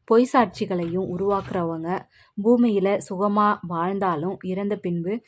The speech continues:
அவங்க அடைகிற நரகம்தான் அவிசி நரகம்.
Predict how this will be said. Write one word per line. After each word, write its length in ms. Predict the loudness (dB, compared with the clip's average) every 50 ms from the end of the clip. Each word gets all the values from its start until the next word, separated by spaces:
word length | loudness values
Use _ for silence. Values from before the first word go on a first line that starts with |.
| -18 -20 -14 _
அவங்க 320 | -2 -2 0 0 2 2 2 2
அடைகிற 500 | 2 2 2 2 2 2 0 0 0 0
நரகம்தான் 720 | -2 -2 -2 -2 -2 -2 -2 -2 -2 -2 -2 -2 -2 -4 -4 -4
அவிசி 440 | -6 -6 -4 -4 -4 -6 -4 -4 -4
நரகம். 440 | -4 -4 -4 -6 -6 -6 -8 -10